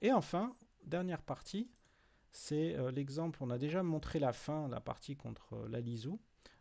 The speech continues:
On a déjà montré le, le F trois que tu t'es pris, euh, un peu plus tard, mais je voudrais, euh, montrer ce qui s'est passé avant, qui est aussi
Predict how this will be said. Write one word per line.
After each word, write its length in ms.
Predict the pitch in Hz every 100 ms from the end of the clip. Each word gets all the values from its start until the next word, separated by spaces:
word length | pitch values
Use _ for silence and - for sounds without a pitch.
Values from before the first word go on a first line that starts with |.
| -
On 80 | 120
a 20 |
déjà 240 | 110 117 147
montré 400 | 139 123 - 139
le, 220 | 113 113
le 160 | 117 - 143
F 120 | -
trois 260 | - 151 147
que 140 | 131
tu 180 | - -
t'es 120 | 117
pris, 340 | - - 120
euh, 120 | 113 110
un 60 |
peu 140 | - 135
plus 180 | - 123
tard, 260 | 170 196
mais 100 | 135
je 80 | 120
voudrais, 360 | 143 139 151 123
euh, 100 | 107 - _ _ _ _ _ - -
montrer 400 | 127 139 139 170
ce 80 | -
qui 100 | -
s'est 120 | 165
passé 340 | 127 123 160 -
avant, 360 | 147 117 135 170 - -
qui 160 | 123
est 60 | 120
aussi 420 | 135 - 202 196